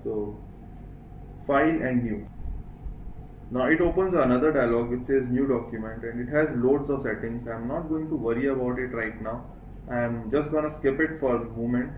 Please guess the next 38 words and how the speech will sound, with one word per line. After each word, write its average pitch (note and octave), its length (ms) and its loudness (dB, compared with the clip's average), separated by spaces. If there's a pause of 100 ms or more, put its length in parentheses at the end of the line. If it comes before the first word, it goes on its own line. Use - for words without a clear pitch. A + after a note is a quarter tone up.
and, A2 340 -4
uh, F#2+ 140 -6 (420)
we'll C3 160 0
again C3 300 0
come A2 180 -2
back A2+ 240 -2
to G2 60 -6
them. F#2 160 -8 (1040)
Just - 180 -8
click D#3 220 2
on C#3+ 160 4
OK. A#2+ 340 -2 (540)
Now C#3 180 2
it C#3+ 100 2
has F3 200 -2
created C#3 480 2
a C3 40 4
new C3+ 300 2
file, G#2+ 280 0 (120)
and, A2+ 400 -2
uh, G2+ 200 -2 (300)
uh, G#2+ 180 0
with B2 180 -2
a D3 40 2
new D3+ 320 2
tab G#2 280 2 (160)
which B2 240 -2
says, B2+ 560 4
uh, - 100 -4 (240)
untitled A#2 800 0 (180)
one A2+ 400 0
at G#2+ 320 -6
one A2+ 220 -6
forty-five G#2+ 500 -4
percent G#2 460 -6
C G#2+ 100 -8
M G#2+ 140 -4
Y G2+ 120 -4